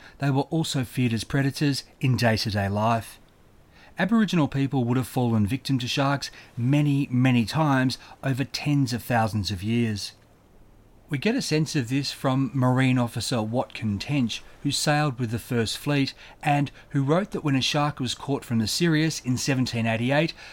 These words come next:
the local Aboriginal people reacted to the six and a half foot specimen with, quote, "the utmost horror,"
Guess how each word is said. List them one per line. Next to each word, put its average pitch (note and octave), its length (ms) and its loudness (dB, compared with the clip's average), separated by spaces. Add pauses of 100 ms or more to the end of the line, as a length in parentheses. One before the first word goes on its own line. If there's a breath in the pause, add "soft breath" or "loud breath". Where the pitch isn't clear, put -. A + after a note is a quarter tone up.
the C3+ 80 -4
local F3+ 360 -2
Aboriginal A#2+ 540 0
people C#3+ 460 -2 (260 loud breath)
reacted D3+ 460 -2
to D3+ 100 0
the A#2+ 80 -4
six - 300 -4
and C3+ 80 0
a A#2 40 -2
half A#2+ 280 -4
foot - 180 -10
specimen D#3+ 680 0
with, C3+ 180 -6
quote, F3 300 0 (260 loud breath)
"the D3+ 240 0
utmost B2+ 540 -2
horror," B2+ 420 2